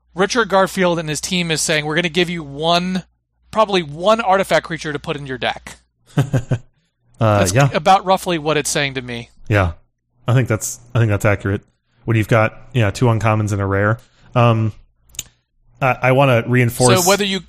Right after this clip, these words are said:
Speaker 1: whether you go in, whether you go into, you know, red black or white blue, whatever your color combination is,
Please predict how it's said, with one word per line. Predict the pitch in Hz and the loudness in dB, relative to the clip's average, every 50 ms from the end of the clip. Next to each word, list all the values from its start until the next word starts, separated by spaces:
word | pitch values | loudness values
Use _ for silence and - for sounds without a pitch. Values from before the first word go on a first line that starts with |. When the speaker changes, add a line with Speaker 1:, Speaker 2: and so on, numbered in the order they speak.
| - - | -10 -4
Speaker 1:
whether | - 190 190 190 | -2 -2 0 0
you | 185 170 | -2 -2
go | 143 185 175 180 185 | 0 2 2 4 2
in, | 180 170 165 - - | 0 -2 -4 -8 -4
whether | 185 185 180 175 | -4 -2 -2 -2
you | 180 156 | -2 0
go | 185 185 185 185 | 2 2 2 2
into, | 175 165 160 160 | 0 0 0 0
you | 160 156 | 0 -2
know, | 147 139 131 127 - - - - | -2 0 0 -2 -2 -6 -6 -2
red | 175 175 160 | 0 0 2
black | 139 185 190 190 190 190 190 - - | 2 4 4 6 6 4 2 0 -2
or | 147 | -4
white | 139 139 135 127 | -2 -2 -2 -2
blue, | 160 170 175 180 175 | -4 -6 -4 -4 -2
whatever | 160 156 151 160 170 185 | -2 -2 -2 -2 -2 -2
your | 175 160 | -4 -6
color | - - 180 175 175 165 | -4 0 0 2 2 2
combination | - 156 147 139 139 135 135 127 - - 131 | 0 0 -2 -2 -2 -6 -8 -8 -8 -8 -8
is, | 127 127 127 - | -8 -8 -8 -10